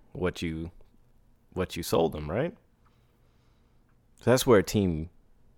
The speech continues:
can come in handy. You know what I mean? Um, asking for help for me has been a real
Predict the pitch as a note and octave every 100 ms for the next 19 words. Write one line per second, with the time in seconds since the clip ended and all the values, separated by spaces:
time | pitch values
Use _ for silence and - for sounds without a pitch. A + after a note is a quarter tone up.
0 | _ - - E2 - E2 D#2 D#2+ _ _
1 | _ - G#2 A2+ D3 F2+ - _ _ _
2 | _ _ _ - F2+ F2+ F2+ G2+ B2+ _
3 | _ _ - - _ _ - G2+ F2+ -
4 | - - A2 - G#2 F#2+ F2+ F#2+ - F2+
5 | E2 D2+ D2 C#2 D2 C#2 C2+ B1